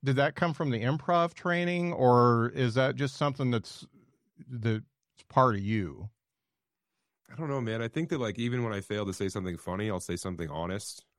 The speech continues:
Speaker 2: or
Speaker 1: Yeah.
Speaker 2: maybe insightful in that moment, or
Speaker 1: Uh-huh.
Speaker 2: at least there's, like, some empathy to it.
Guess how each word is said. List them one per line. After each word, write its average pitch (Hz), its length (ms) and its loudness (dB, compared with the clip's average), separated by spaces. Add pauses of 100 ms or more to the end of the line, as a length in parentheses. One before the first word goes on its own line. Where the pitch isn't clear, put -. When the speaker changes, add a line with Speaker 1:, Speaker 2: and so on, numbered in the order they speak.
Speaker 2:
or 87 180 -6
Speaker 1:
Yeah. 85 140 0
Speaker 2:
maybe 82 160 -2
insightful 87 640 -8
in 113 100 -6
that 110 140 -6
moment, 117 420 -8
or 98 60 -2
Speaker 1:
Uh-huh. 113 180 2
Speaker 2:
at 104 40 -2
least 110 140 -4
there's, 95 140 -8
like, 90 120 -8
some 90 160 -10
empathy 117 480 -6
to 120 220 -4
it. 127 160 -8